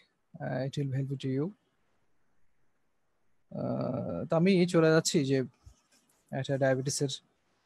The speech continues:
আহ, কি কি জিনিসগুলো আসলে আজকে আমরা আলোচনা করব।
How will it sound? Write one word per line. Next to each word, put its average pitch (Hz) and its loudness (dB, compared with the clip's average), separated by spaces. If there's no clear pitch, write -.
আহ, - -6
কি 170 -4
কি 170 2
জিনিসগুলো 151 6
আসলে 135 2
আজকে 127 -2
আমরা 131 0
আলোচনা 131 -6
করব। 135 -8